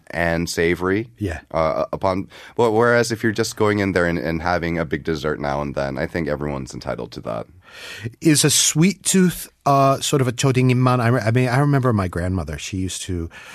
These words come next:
Speaker 2: sit with a little glass of, like, port or
Speaker 1: Mm-hmm.
Speaker 2: sherry, and at the same time eat chocolates. It's
Speaker 1: Mm-hmm.
Speaker 2: like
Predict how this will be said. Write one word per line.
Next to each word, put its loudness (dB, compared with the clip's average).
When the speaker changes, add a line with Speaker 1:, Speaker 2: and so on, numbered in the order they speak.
Speaker 2:
sit 0
with 0
a 0
little 2
glass -2
of, -2
like, -4
port 0
or -2
Speaker 1:
Mm-hmm. -4
Speaker 2:
sherry, 2
and 2
at -2
the -4
same 4
time 2
eat -2
chocolates. -2
It's -6
Speaker 1:
Mm-hmm. 0
Speaker 2:
like -12